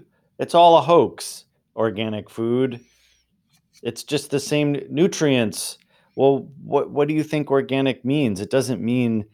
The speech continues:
that it's, like, Superman food. It's n-, it's not, like, normal lettuce, super lettuce. It's,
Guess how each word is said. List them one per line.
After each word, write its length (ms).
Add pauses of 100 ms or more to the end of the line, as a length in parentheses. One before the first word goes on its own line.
(360)
that 180
it's, 320
like, 240 (380)
Superman 1040
food. 280
It's 220
n-, 100
it's 220
not, 260
like, 320 (280)
normal 520
lettuce, 400
super 500
lettuce. 560 (360)
It's, 440